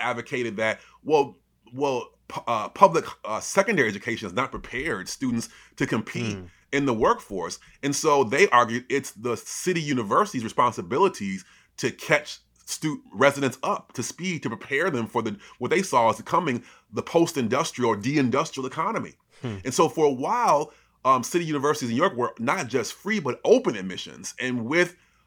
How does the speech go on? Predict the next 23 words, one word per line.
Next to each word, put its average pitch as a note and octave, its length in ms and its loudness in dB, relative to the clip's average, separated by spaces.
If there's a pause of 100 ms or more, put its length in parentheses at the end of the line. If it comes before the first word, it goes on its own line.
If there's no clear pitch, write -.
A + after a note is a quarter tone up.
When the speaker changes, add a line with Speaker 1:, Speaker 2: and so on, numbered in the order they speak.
(140)
Speaker 1:
uh, B2 140 2
support E3 560 2
services B2+ 840 -2
and A#2+ 140 -6
remedial C#3 440 0
courses A2 560 -6 (300)
to D3 120 -4
catch - 380 -4
students D#3+ 440 -6
up D3 140 -2
to C3 80 -8
speed F3+ 380 -8
for C3 80 -2
what B2+ 180 -2
had B2+ 140 -4
not C3 240 -4
been B2+ 160 -6
offered A#2+ 400 -4
them A2+ 220 -8
in B2+ 180 -6
secondary F3+ 460 -2
Speaker 2:
Hmm. F2 60 -8
Speaker 1:
education. D#2+ 420 -16